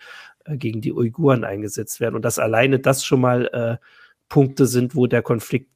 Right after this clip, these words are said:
sich zuspitzt, aber natürlich auch, dass halt russische Cyberkriminelle offensichtlich machen können, was sie wollen, solange sie keine, äh, russischen Unternehmen angreifen. Äh, und dass da Personen gar nicht so, also P-,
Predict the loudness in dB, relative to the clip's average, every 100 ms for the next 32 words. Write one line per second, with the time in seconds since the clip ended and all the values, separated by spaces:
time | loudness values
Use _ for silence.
0 | _ -12 -8 -4 -4 -4 0 2 2 2
1 | 2 2 2 0 -2 -2 -6 -6 -6 -6
2 | -10 -12 -4 -4 -4 -6 0 2 2 0
3 | 0 0 2 0 -2 -6 -4 -4 -4 -2
4 | -2 -2 -4 -2 0 0 0 -2 0 0
5 | -2 -4 -2 -2 -2 -2 -4 -2 -2 -2
6 | -4 -8 -8 -8 -6 -6 -6 -6 -10 -8
7 | -6 -6 -8 -16 -20 -20 -20 -20 -20 _
8 | -6 -2 0 2 2 4 2 4 2 6
9 | 8 8 6 2 2 2 2 4 6 6
10 | 2 -14 _ _ _ _ _ _ _ _
11 | _ 2 2 2 -10